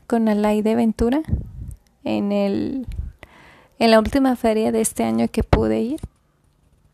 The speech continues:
que no fue cancelada. Eh, Alaide, todas y todos andábamos atrás de ella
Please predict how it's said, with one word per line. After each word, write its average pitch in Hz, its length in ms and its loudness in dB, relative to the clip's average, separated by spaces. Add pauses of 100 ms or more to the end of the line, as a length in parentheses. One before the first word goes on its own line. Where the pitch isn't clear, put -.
(260)
que 220 120 4
no 214 140 4
fue - 120 -2
cancelada. 240 540 2 (920)
Eh, 226 380 4
Alaide, 226 520 0
todas 302 520 4
y 254 60 2
todos 247 280 0
andábamos 233 420 2
atrás 233 300 0
de 220 100 4
ella 226 280 0